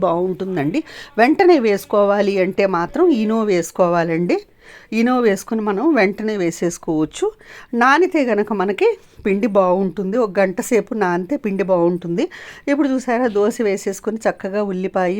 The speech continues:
పచ్చిమిరపకాయ, క్యారెట్ తురుము వేసుకున్నాము. చక్కగా ఇట్లాగా కలర్ఫుల్గా మనం దోశ వేసుకొని కూడా టేస్ట్ చూడొచ్చు. దాని మీద మనం ఆయిల్ వేసేసుకొని మూత పెట్టేసుకుందాము.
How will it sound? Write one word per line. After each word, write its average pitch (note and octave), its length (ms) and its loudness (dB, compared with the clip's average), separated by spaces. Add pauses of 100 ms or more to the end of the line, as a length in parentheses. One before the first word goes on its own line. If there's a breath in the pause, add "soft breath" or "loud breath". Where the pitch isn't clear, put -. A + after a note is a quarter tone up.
(120)
పచ్చిమిరపకాయ, F3+ 680 -2 (200)
క్యారెట్ E3+ 440 0
తురుము F3+ 340 -4
వేసుకున్నాము. D#3+ 680 -2 (760 loud breath)
చక్కగా D4+ 440 -2
ఇట్లాగా G#3 300 0 (140)
కలర్ఫుల్గా B3 640 0
మనం G3 180 0 (100)
దోశ G3 200 0 (120)
వేసుకొని F#3+ 400 -2
కూడా G3 120 -2 (100)
టేస్ట్ E3+ 300 -2
చూడొచ్చు. E3 420 -2 (560 loud breath)
దాని B3 200 2
మీద A#3+ 220 0
మనం A3 120 0 (200)
ఆయిల్ G#3 260 2
వేసేసుకొని F3+ 600 -2
మూత F#3 160 0 (100)
పెట్టేసుకుందాము. F3 880 -4